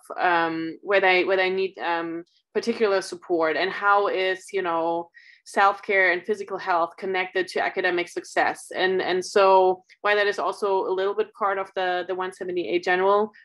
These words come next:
professional development, and we share your materials with every in-, one seventy-eight instructor in general, maybe there was just some more intentionality in those classes around, okay, what can we do to, to provide support? That would just be a guess at this point.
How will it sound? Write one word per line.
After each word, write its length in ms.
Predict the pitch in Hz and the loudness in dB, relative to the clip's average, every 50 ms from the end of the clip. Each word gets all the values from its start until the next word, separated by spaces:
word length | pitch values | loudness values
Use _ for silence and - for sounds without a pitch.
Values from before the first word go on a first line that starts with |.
| _ _ | _ _
professional 380 | - 220 - 226 220 226 226 208 | -8 -2 0 0 0 0 0 -2
development, 520 | 208 196 202 202 202 202 202 208 196 196 | 0 0 2 2 2 0 -2 -2 -2 -2
and 140 | 190 180 175 | -2 -2 -2
we 80 | 170 | -4
share 320 | 165 - - - 190 190 190 | -6 -6 -4 -2 0 0 2
your 200 | 190 190 185 185 | 2 0 0 -2
materials 640 | 190 185 185 - 202 196 190 190 185 185 190 190 - | -2 -4 -6 -4 -2 0 0 0 0 -2 -2 -4 -6
with 140 | 190 185 156 | -6 -4 -4
every 320 | 139 175 185 208 202 185 | -4 -2 -2 -2 -2 -2
in-, 120 | 190 185 170 - | -2 -2 -4 -4
one 180 | 180 190 185 | -4 -4 -4
seventy-eight 420 | 185 - 196 190 190 185 180 185 180 | -4 -4 -6 -4 -4 -4 -2 -4 -4
instructor 520 | 170 170 - - 190 170 180 180 - 196 | -4 -6 -4 -2 0 0 0 0 -2 -4
in 140 | 185 180 175 | -4 -4 -4
general, 520 | 170 170 170 180 190 196 196 196 196 - _ _ _ _ _ _ _ _ _ _ _ _ - - | -2 -2 -2 0 0 -2 -2 -2 -4 -8 _ _ _ _ _ _ _ _ _ _ _ _ -16 -6
maybe 240 | - 185 196 202 202 | 0 2 2 4 4
there 140 | 185 185 180 | 4 4 2
was 220 | 180 180 180 - | 2 0 -2 -4
just 200 | - 190 180 - | -8 -8 -8 -6
some 160 | - 190 190 185 | -4 -4 -2 0
more 460 | 185 185 180 180 175 170 165 165 - _ _ _ _ _ _ _ _ _ - | 2 4 4 6 6 4 4 0 -4 _ _ _ _ _ _ _ _ _ -6
intentionality 800 | 190 196 - 202 190 185 180 - 180 175 170 170 175 165 165 160 | -6 -4 -2 0 -2 0 0 0 0 2 4 4 4 4 4 4
in 120 | 156 170 175 | 2 0 0
those 200 | 165 170 170 - | -2 -2 -4 -6
classes 560 | - - 165 147 170 170 - - 165 - - | -4 -2 0 0 0 0 -4 -8 -12 -6 -2
around, 240 | 175 175 170 175 170 | 2 2 2 4 2
okay, 360 | 175 175 - 185 - - - | 0 -2 -2 -2 -2 0 0
what 220 | 170 180 180 180 | 0 -2 -2 -2
can 160 | - 202 196 | -4 -4 -2
we 160 | 190 180 175 156 | -2 -2 -2 -4
do 460 | 165 170 170 165 160 160 160 160 - _ _ - - _ _ _ _ _ - | -6 -6 -4 -4 -4 -4 -6 -8 -10 _ _ -20 -20 _ _ _ _ _ -20
to, 340 | - - 196 190 185 185 180 | -8 -2 0 2 2 2 0
to 160 | 175 - 190 | 0 -2 -6
provide 520 | 170 - - 180 170 170 151 151 156 151 - | -8 -6 -6 -2 0 0 0 0 -4 -10 -12
support? 560 | - - - - - 156 - - - - - - _ _ _ _ _ _ | -16 -20 -8 -4 -2 0 0 -2 -4 -8 -16 -20 _ _ _ _ _ _
That 140 | - 180 175 | -2 0 0
would 120 | 175 170 - | 0 -2 -4
just 220 | - 175 - - | -6 -10 -6 -2
be 120 | - 175 | 0 2
a 60 | 165 165 | 2 2
guess 260 | 165 175 165 - - | 0 -4 -4 -4 -6
at 120 | 170 - | -8 -6
this 160 | - - - | -6 -8 -10
point. 480 | - _ - 170 160 165 170 175 175 - | -10 _ -8 -8 -6 -6 -8 -10 -12 -16